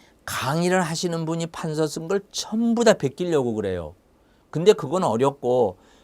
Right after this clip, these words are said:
그거는 모든 교재 안에 담아져 있으니까 자기만이 아는 거, 그래서 나만이 요거는 모른다 그러면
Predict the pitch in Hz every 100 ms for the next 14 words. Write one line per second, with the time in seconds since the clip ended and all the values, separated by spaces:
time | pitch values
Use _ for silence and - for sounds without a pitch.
0 | _ - 143 185 214 147 143 180 196 -
1 | 117 127 143 165 107 110 123 123 110 123
2 | 110 104 113 87 - _ _ _ _ -
3 | - 113 185 202 160 165 175 110 107 120
4 | 123 117 107 107 90 78 _ _ 139 156
5 | 180 98 127 151 156 127 131 175 202 151
6 | 113 147 175 170 156 147 143 160 175